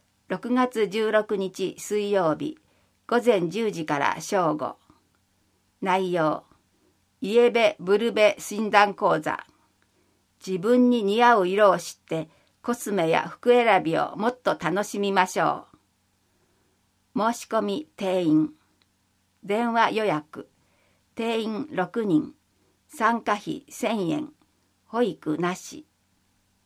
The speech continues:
六月十七日木曜日、午前十時から十一時三十分。子どもパクパクキッチン。ご飯やパンなどをアレンジ。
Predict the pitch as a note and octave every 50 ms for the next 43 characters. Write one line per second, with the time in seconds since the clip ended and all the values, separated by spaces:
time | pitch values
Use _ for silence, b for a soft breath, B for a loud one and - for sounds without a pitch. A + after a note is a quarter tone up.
0 | _ _ _ _ _ _ _ _ _ _ _ _ _ _ _ _ _ _ _ _
1 | _ - F#3+ F#3+ - B3 B3 B3 A#3+ A#3+ - G#3+ G#3 F3 G3+ A3+ A3 A3 G3+ -
2 | _ - G3 G3+ G3 F#3+ - - F#3 F3+ - - - F3+ F3+ F3+ F3+ - G#3+ A3
3 | G#3+ G3 F3+ D#3+ - D3 - - - _ _ _ _ _ _ _ _ _ _ _
4 | - A#3 B3 B3 A#3+ G#3+ F#3+ E3+ E3+ F3 A3 A3+ G#3 E3 E3+ E3 - E3 D3+ D3
5 | C#3+ - - _ G3+ F3 G#3 A3 A#3 A#3 A#3+ - A#3+ G#3+ F3+ D#3 D#3 - - F3+
6 | F#3+ G3+ F#3 F3 F#3 D#3+ - _ - D#3 C#3 - D3+ _ _ _ _ _ _ _
7 | _ _ _ _ _ _ _ _ _ _ _ _ _ _ _ _ _ - F#3 F#3
8 | F#3+ G#3+ G#3+ G3+ G3+ F#3+ F#3 - - - _ - F#3+ F#3 - - B3+ B3+ C4 B3
9 | B3 B3 A#3 A3 G#3+ - G#3+ - - _ _ - E3 D#3+ D#3 D3+ - - _ _
10 | _ _ _ _ _ _ _ _ _ _ _ _ _ _ _ _ _ _ _ -
11 | A3 A#3+ C4 C4+ B3+ G#3+ F#3+ E3+ D#3+ D#3+ - A#3 A#3 B3 A#3 A3 G#3 E3+ E3 D#3+
12 | E3 D#3 D#3+ C#3 - - F3 F#3 G#3 G#3 G3 F3 D#3+ D3+ - D3 B2+ -